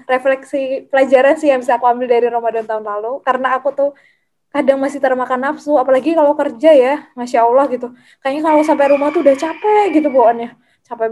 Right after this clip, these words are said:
pikiran, <laughs> capek badan, capek hati gitu ya. Rasanya tuh udah nggak pengen apa-ngapain gitu, buat terawih aja tuh kayak berat buat, eh,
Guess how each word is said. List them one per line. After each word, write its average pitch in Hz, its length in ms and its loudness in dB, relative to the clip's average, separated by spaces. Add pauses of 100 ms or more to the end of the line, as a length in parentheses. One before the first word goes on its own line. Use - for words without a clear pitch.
pikiran, 294 580 -2 (100)
<laughs> - 40 -14
capek 294 340 0
badan, 262 500 2
capek - 260 -2
hati 240 460 -2
gitu 277 240 6
ya. 262 180 6 (720)
Rasanya 302 320 4
tuh 392 100 4
udah 330 160 6
nggak 302 180 6
pengen 320 220 8
apa-ngapain 320 680 2
gitu, 311 180 2
buat 262 180 4
terawih 277 360 2
aja 294 100 -4
tuh 320 140 -8
kayak 359 220 -2
berat 523 440 2
buat, 285 160 2 (1400)
eh, 262 220 4